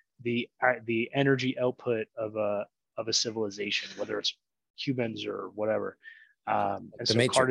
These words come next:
Speaker 1: Kardashev, what?
Speaker 2: Like the Matrix.
Speaker 1: I don't know the reference.
Speaker 2: The, the, the energy output, right? The machines take over and they use humans, they harvest humans for their, their energy.
Speaker 1: Ah, okay. Yeah.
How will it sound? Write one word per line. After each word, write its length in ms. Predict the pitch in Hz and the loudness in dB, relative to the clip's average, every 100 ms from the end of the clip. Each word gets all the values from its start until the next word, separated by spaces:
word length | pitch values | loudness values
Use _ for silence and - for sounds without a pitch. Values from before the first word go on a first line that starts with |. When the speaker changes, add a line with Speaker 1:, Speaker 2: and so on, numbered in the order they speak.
| 117 | 2
Speaker 1:
Kardashev, 120 | 127 - _ _ _ _ _ _ _ _ - | 0 -4 _ _ _ _ _ _ _ _ -6
what? 260 | 107 143 175 _ _ _ _ - | 0 0 0 _ _ _ _ -8
Speaker 2:
Like 160 | 107 113 | -4 2
the 80 | |
Matrix. 680 | 120 151 - - 95 - - - _ _ _ _ _ _ _ _ _ - | 2 2 0 -4 -2 -2 -4 -6 _ _ _ _ _ _ _ _ _ -2
Speaker 1:
I 60 | 117 | 0
don't 120 | 113 | 2
know 140 | 113 | 2
the 80 | 110 | 0
reference. 500 | 107 - 107 - - - - - 131 | -2 -4 -6 -6 -6 -8 -20 -20 -4
Speaker 2:
The, 120 | 131 123 | 0 2
the, 240 | 117 123 - | 0 0 0
the 120 | 123 113 | 0 2
energy 460 | 135 147 127 127 | 2 2 4 4
output, 520 | 120 139 - 113 104 101 | 6 4 2 2 2 2
right? 220 | 117 117 | 2 2
The 80 | 107 | 0
machines 440 | 110 - 120 117 | 0 0 0 0
take 200 | 120 - | 0 2
over 360 | 110 113 107 98 | 2 2 0 0
and 160 | 95 | 0
they 120 | 98 95 | 0 0
use 520 | 104 113 107 101 - | 0 0 0 0 0
humans, 640 | 127 120 120 104 101 98 | 2 2 2 0 0 -2
they 100 | 104 | -4
harvest 440 | - 117 104 98 - | 0 0 2 2 2
humans 380 | 117 101 95 - | 0 0 -2 -2
for 120 | 98 | -2
their, 340 | 90 90 78 - | 0 0 -4 -6
their 140 | 90 87 | -2 0
energy. 560 | 110 107 - 85 76 _ _ _ _ - | 0 0 -4 -8 -10 _ _ _ _ 2
Speaker 1:
Ah, 420 | - 127 131 131 | 4 6 8 6
okay. 360 | 127 143 123 113 | 4 4 4 4
Yeah. 520 | 101 139 135 127 | 2 6 8 6